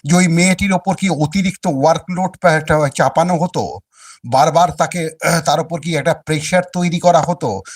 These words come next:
তাই কি শাস্তি দেওয়া হতো এই অতিরিক্ত ওয়ার্কলোডের ভেতর দিয়ে? এই প্রশ্নটাও কিন্তু গভীরভাবে উঠে আসছে এবং সঙ্গে সঙ্গে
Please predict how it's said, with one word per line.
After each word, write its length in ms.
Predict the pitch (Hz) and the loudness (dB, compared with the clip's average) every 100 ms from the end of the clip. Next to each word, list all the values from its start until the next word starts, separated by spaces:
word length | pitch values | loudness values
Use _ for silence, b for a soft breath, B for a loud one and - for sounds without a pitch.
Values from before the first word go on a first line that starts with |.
| - | -4
তাই 160 | - 156 | 0 0
কি 100 | 156 | -2
শাস্তি 520 | - - 156 - 196 | -6 0 0 0 -6
দেওয়া 220 | 175 180 | 2 4
হতো 200 | 160 175 | 4 0
এই 120 | 175 156 | -6 -6
অতিরিক্ত 420 | 156 180 160 - | -8 -6 -8 -8
ওয়ার্কলোডের 680 | 160 139 160 160 175 160 170 | -6 0 0 0 -4 0 0
ভেতর 320 | 143 165 175 | -2 -4 -4
দিয়ে? 380 | 160 156 170 156 B B B | -4 -4 -4 -4 B B B
এই 200 | 165 170 | 0 2
প্রশ্নটাও 600 | 151 165 - 170 160 165 | 2 -2 0 0 2 2
কিন্তু 300 | 160 160 156 | 0 -6 -6
গভীরভাবে 560 | 131 139 165 135 143 147 | -4 -2 -2 0 0 0
উঠে 200 | 135 160 | -2 0
আসছে 280 | 147 - | -2 -4
এবং 160 | 160 151 | -4 -4
সঙ্গে 360 | 151 165 170 156 | -4 -4 -4 -4
সঙ্গে 340 | 160 151 127 | -4 -2 -4